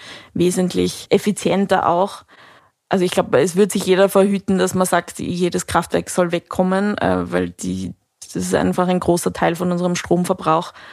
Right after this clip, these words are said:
gerade der Erneuerbaren, aber einfach, also dass man eben schaut, welche sind überhaupt noch notwendig und also muss man neue noch bauen. Also da gibt's ja auch große Diskussionen.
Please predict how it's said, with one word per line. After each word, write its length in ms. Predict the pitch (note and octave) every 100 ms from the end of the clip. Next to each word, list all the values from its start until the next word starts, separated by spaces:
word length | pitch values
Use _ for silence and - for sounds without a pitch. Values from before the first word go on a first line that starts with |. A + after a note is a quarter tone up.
| - -
gerade 340 | D#3+ - -
der 200 | - F#2
Erneuerbaren, 720 | F2+ E2 E3+ F3+ F3 E3+ F3+ -
aber 340 | F3 E3+ E3+
einfach, 380 | D#3+ E3 E3+ - _ -
also 280 | F3+ E3+ E3+
dass 180 | F3 E3+
man 160 | E3+
eben 220 | - E3+
schaut, 420 | F3 F3+ - - - -
welche 280 | F3 -
sind 180 | E3+ F3
überhaupt 220 | F3+ F3+
noch 140 | F3+ D#3+
notwendig 640 | F3 F3 - F3 F3 E3+ - - -
und 240 | F#3+ F#3+ - _ -
also 200 | F3 E3+
muss 360 | E3 F#3+ G3
man 200 | F3 F3
neue 440 | E3 E3 F3 F3 E3+ _ _ _ -
noch 160 | F#3
bauen. 460 | - F#3 F#3 F#3 F3
Also 160 | F3+
da 100 | F3+
gibt's 240 | F3 F3 -
ja 80 | -
auch 160 | E3
große 300 | - F3 F3
Diskussionen. 840 | - - F3+ - D#3+ E3 E3 E3+